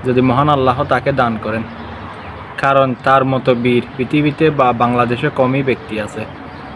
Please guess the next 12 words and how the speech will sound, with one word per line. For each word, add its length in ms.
যারা 220
নিজের 380
জীবন 280
উৎসর্গ 460
দিয়ে 220
অন্যের 500
লাভ 260
হয়, 200
অন্যের 380
জন্য 280
জীবন 300
দিছে। 340